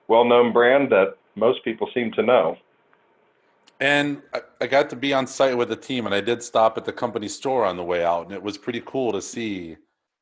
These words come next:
Speaker 2: uh, all, all of those brands. And I had only seen Drake's before in a, in Seinfeld episodes, so that was pretty neat to,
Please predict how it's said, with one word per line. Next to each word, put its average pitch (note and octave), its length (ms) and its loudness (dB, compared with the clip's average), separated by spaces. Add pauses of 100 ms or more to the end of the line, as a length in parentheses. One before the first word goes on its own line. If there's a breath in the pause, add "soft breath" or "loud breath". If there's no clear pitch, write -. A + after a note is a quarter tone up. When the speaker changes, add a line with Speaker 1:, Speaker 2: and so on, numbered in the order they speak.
(140)
Speaker 2:
uh, F2 300 -4 (100)
all, G#2 380 0
all G#2 200 4
of G2 80 0
those G2 160 0
brands. G2 400 -2
And F#2+ 80 -2
I A2+ 80 2
had D3 80 2
only D#3+ 220 0
seen C#3+ 260 -2
Drake's C3 400 0
before A2+ 540 0
in G#2+ 80 -4
a, G2+ 80 -6 (160)
in G2+ 100 -6
Seinfeld B2 560 -2
episodes, E2+ 560 -8
so F2 60 -16
that F#2 100 -8
was F#2 140 -14
pretty E2+ 200 -16
neat E2+ 260 -18
to, E2 200 -12